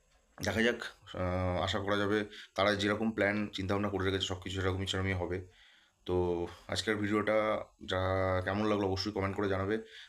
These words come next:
রোহিত শর্মা এবং বিরাট কোহলির যে, আহ, কেরিয়ার, সেই কেরিয়ার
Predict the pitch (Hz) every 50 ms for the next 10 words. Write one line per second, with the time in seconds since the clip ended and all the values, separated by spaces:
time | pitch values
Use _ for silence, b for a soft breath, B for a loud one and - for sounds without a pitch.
0 | B _ - 101 113 113 113 - 120 117 120 123 113 110 107 98 98 98 95 -
1 | 98 98 104 104 104 B B B B B B - 90 90 101 104 101 104 101 101
2 | 98 - - - - 90 90 92 90 90 90 87 87 87 90 90 92 - - _
3 | _ _ _ - 117 120 123 123 110 87 80 - 104 90 - 104 104 107 110 113
4 | 123 123 - -